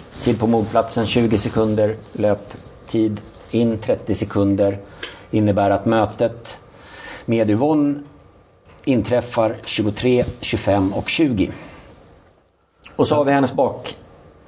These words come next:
baklängespromenad upp till mötet med Lars Jeppsson uppe vid trappan, tjugotre, tjugofyra och femton. Vi får en totaltid här då på Lars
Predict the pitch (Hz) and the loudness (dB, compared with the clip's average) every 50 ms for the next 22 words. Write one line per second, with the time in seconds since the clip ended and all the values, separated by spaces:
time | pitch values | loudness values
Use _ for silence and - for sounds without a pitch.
0 | - - - - 120 143 131 - 123 127 123 - - - 127 123 120 127 131 131 | -20 -20 -10 -4 0 0 2 2 2 2 2 0 0 2 2 4 4 4 4 2
1 | 123 123 - - 131 123 123 - - 123 120 120 117 110 113 120 110 - - 110 | 2 -2 -4 -2 -2 -2 -2 0 0 2 2 2 2 2 0 -2 -2 0 0 2
2 | 110 110 104 101 - - - - - 107 110 107 104 101 - - 110 113 110 - | 2 2 2 0 -2 -6 -14 -6 -2 2 2 2 2 0 0 0 0 0 0 -2
3 | - - 120 113 117 - - - 107 101 - 110 107 107 104 110 107 107 - - | -6 -4 -4 -2 -2 -4 -4 -8 -10 -6 -6 -4 -4 -4 -2 -2 -2 -2 0 -2
4 | 107 113 131 139 - - - - - - - 110 - - 107 107 107 110 - - | -2 -2 -2 -4 -8 -14 -20 -16 -8 -8 -6 -6 -4 0 2 2 2 2 0 -4
5 | - 107 - 120 110 98 92 98 92 - 117 107 95 - - - 123 - - - | -6 -4 0 2 2 4 4 2 0 0 -2 -2 -4 -4 -2 -4 -4 -4 -4 -10
6 | - - - - - - - - - - - - - _ _ _ _ _ _ _ | -16 -20 -20 -20 -20 -20 -20 -20 -20 -20 -20 -20 -20 _ _ _ _ _ _ _
7 | _ _ _ _ _ _ _ _ _ _ _ _ _ _ - 127 117 - 143 143 | _ _ _ _ _ _ _ _ _ _ _ _ _ _ 0 0 2 2 2 2
8 | 139 135 139 135 131 143 143 135 117 - - - 147 143 117 117 135 143 143 123 | 2 2 2 0 0 2 0 0 0 0 0 0 0 2 2 2 2 2 4 2
9 | 107 107 101 107 - 110 98 95 92 95 95 92 - - - - | 2 0 0 0 0 2 4 4 4 2 2 0 -2 -4 -4 -6